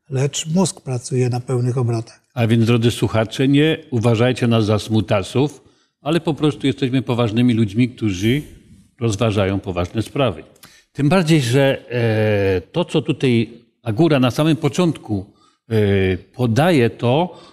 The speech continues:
Speaker 2: mówi o tym, mm, jakby, e, za kogo możemy się uważać, jak się możemy czuć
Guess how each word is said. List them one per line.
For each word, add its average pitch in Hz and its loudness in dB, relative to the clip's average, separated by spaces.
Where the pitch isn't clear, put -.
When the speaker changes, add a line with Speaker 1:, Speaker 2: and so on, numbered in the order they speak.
Speaker 2:
mówi 147 2
o 147 0
tym, 170 0
mm, 127 2
jakby, 143 2
e, 107 -2
za 131 -2
kogo 147 0
możemy 123 2
się 120 2
uważać, 104 -4
jak 139 0
się 156 2
możemy 135 4
czuć - -2